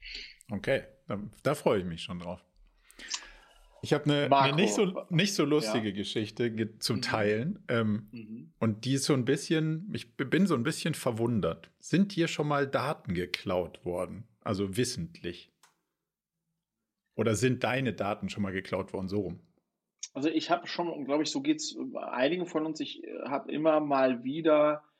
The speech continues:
Speaker 2: Anrufe bekommen, wo ich mich gefragt habe, wie, wie kommen die an meine Telefonnummer? Das hatte
Speaker 1: Mhm.
Speaker 2: ich. Aber so richtig so ein ganzer Satz Daten, ähm,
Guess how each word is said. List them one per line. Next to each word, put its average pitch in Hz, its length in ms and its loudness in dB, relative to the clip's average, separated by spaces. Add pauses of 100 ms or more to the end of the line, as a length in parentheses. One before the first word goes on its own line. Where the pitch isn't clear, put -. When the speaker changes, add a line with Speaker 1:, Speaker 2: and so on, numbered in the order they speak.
(540)
Speaker 2:
Anrufe 170 500 2
bekommen, 147 360 2
wo 143 80 4
ich 139 140 2
mich 143 160 -2
gefragt 135 480 2
habe, 135 340 2
wie, 127 480 4
wie - 420 -10
kommen 143 520 0
die 135 200 2
an 120 180 2
meine 120 380 0
Telefonnummer? 147 880 -4
Das - 300 -2
hatte 110 200 0
Speaker 1:
Mhm. - 20 4
Speaker 2:
ich. - 320 -2 (400)
Aber 131 220 4
so 127 140 2
richtig 175 380 0
so 147 80 2
ein 127 140 -2
ganzer 147 640 2 (100)
Satz - 500 2
Daten, 254 760 0 (120)
ähm, 175 640 -8